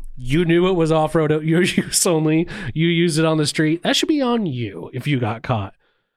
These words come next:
And I don't feel like retailers should be on the hook for this kind of stuff when it was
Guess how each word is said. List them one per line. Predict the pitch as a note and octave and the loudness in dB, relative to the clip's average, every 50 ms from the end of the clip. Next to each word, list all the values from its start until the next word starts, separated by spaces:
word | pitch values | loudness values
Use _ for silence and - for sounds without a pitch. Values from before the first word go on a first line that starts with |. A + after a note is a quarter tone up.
| _ _ _ _ _ _ - | _ _ _ _ _ _ -4
And | F3 F#3+ G#3 F#3+ F3 E3 D#3+ D#3 D#3 D#3+ - - | 0 0 2 2 2 2 2 0 0 -2 -2 -2
I | D3 D3+ | -2 0
don't | D3+ D3 C3+ - | 0 -2 0 0
feel | D3 C#3+ C#3 | -2 0 0
like | C3 C3 B2 A#2+ B2 | 0 0 -2 -2 -4
retailers | C3 C#3 C3+ - C3 B2+ A#2+ B2 B2 A#2+ | -4 -6 -4 -4 -4 -4 -4 -4 -4 -4
should | - - C3+ B2+ | -4 -6 -4 -2
be | B2+ B2 A#2+ A#2+ A#2 A2+ - - - - - - - - - - - - - - - - - - - - - | 0 0 0 2 2 2 0 0 -2 -4 -8 -10 -8 -6 -4 -2 -2 -2 -2 -4 -6 -6 -8 -8 -6 -4 -2
on | C#3+ C#3+ C3 | -2 0 0
the | C3 C3 | 0 0
hook | C3+ C3 C3 - | -2 -2 -2 -2
for | - - - D3+ C3+ B2 B2 A#2+ A#2 A#2+ A#2+ - - - - - - - - | -4 -6 -4 -4 -2 -2 -2 -2 -2 -2 -4 -4 -6 -8 -6 -6 -6 -4 -2
this | C#3+ C3+ B2 | -2 -2 -2
kind | - - B2+ B2 | -2 -2 -4 -4
of | A2+ | -4
stuff | - - C#3 A#2+ A2+ A2+ - - - _ _ _ _ _ _ _ _ _ _ _ _ _ _ | -6 -6 -4 -4 -4 -6 -8 -10 -18 _ _ _ _ _ _ _ _ _ _ _ _ _ _
when | - C3+ C3 B2+ B2 | -2 0 0 0 2
it | B2+ C3 B2+ B2+ | 0 -2 -2 -4
was | C3 B2 B2 A#2 A2+ G#2+ - - - | -4 -4 -4 -4 -6 -6 -6 -4 -2